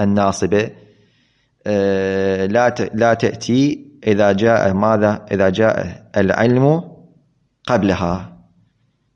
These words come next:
قلنا إما أن يتقدم عليها علم، أو يتقدم عليها ظن، أو لا يتقدم عليها لا علم ولا ظن. إذا تقدم عليها علم لا يجوز أن تكون ناصبة،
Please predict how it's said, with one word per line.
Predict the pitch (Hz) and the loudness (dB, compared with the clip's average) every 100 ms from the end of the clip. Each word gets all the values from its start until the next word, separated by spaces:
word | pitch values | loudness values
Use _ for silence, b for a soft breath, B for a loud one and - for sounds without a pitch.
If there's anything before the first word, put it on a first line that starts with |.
| _ | _
قلنا | - 117 104 113 | -2 0 2 2
إما | 123 120 | 0 2
أن | 104 | 2
يتقدم | 104 110 - 104 | 0 0 0 2
عليها | 101 101 104 107 | 2 2 2 2
علم، | 107 110 120 131 - - b b b b b b | 2 2 2 0 -6 -20 b b b b b b
أو | 107 | 0
يتقدم | 104 107 110 110 | 0 0 0 2
عليها | 107 107 107 104 | 2 2 2 0
ظن، | 98 107 110 120 135 - B B - | 2 2 4 4 0 -4 B B -2
أو | 123 | 0
لا | 123 117 | 2 2
يتقدم | 107 - 110 107 | 0 -2 0 2
عليها | 101 101 98 | 2 2 2
لا | 113 | 2
علم | 117 139 | 0 0
ولا | 123 101 | 2 2
ظن. | 92 95 92 92 123 B B B | 2 2 2 0 -4 B B B
إذا | 139 131 | 0 2
تقدم | 127 131 135 135 | 0 0 0 0
عليها | 131 131 135 | 2 2 2
علم | 127 131 127 127 123 127 123 113 - - | 0 2 2 4 4 4 2 -2 -10 -2
لا | 101 120 | 2 4
يجوز | 117 107 104 101 | 4 4 2 2
أن | 101 | 0
تكون | 95 101 107 | -2 0 2
ناصبة، | 95 92 - - | 2 -2 -6 -8